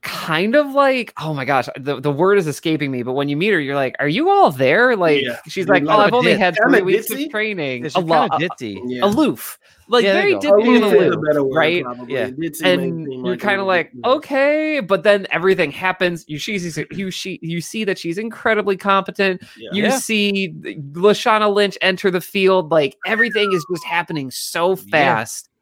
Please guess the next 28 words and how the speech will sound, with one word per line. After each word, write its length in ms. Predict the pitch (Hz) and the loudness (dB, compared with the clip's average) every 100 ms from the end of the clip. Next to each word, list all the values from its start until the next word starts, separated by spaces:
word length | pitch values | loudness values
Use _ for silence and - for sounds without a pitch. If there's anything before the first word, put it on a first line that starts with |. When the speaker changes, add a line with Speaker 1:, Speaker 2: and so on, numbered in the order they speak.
| _ _ _ 160 | _ _ _ -4
Speaker 1:
and 600 | 165 151 147 143 135 - | 0 2 0 0 -4 -6
it's 140 | 160 196 | -4 0
all 120 | 196 | 2
Speaker 2:
Jeez. 60 | |
Speaker 1:
done 240 | 170 180 131 | 2 0 -2
super 400 | - 196 160 139 | -6 -4 -4 -2
well. 280 | 156 117 104 | 0 0 0
Like, 220 | 135 110 | -2 -2
if 140 | 160 156 | -6 -2
there's 180 | 170 143 | -2 0
Speaker 3:
Yeah. 160 | 226 | -2
Speaker 1:
one 360 | 180 208 214 208 | 2 2 2 -4
sequence 440 | - 190 - 147 147 | -6 -4 -2 -4 -4
in 100 | 139 | -6
this 180 | 135 | -4
movie 240 | 151 147 143 | -2 -2 0
that 160 | 127 | -2
you 120 | 117 117 | -4 -8
have 360 | - 147 147 - | -4 -4 -4 -2
to, 380 | 135 113 110 - _ _ _ _ | -2 0 -4 -10 _ _ _ _
that 120 | 143 | -2
you, 160 | 147 139 | -2 -6
that 240 | 135 143 139 | -2 -2 -2
you 120 | 127 - | -6 -4
would 200 | 143 123 | -4 0
recommend 460 | 143 143 127 113 131 | 0 0 -2 -2 -4
to 80 | |
somebody, 480 | - 147 147 151 156 | -2 2 4 2 2